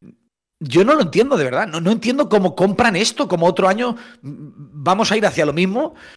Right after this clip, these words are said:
Y siguen ustedes defendiendo a André Almeida. No, no, no tiene nada que ver los cojines con comer trigo, repito.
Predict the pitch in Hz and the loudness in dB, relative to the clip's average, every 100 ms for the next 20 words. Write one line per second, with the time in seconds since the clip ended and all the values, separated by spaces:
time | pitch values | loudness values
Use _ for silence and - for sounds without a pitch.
0 | _ _ _ _ - 135 - 143 202 208 | _ _ _ _ -8 -4 -4 -2 -2 0
1 | 226 262 226 156 156 139 131 180 190 131 | 0 -2 -2 -2 -2 -2 -4 -2 -4 -4
2 | 202 254 196 139 131 - _ _ _ - | -2 0 0 -2 -6 -8 _ _ _ -20
3 | - 143 151 - 147 156 151 233 254 196 | -16 -14 -12 -12 -8 -8 -4 -2 -2 0
4 | 254 180 208 165 - 147 - 220 294 254 | 0 0 0 0 -2 -6 -6 -8 -4 -2
5 | 190 156 190 202 247 - 139 165 - 135 | -2 -2 -4 -6 -4 -4 -4 -10 -12 -20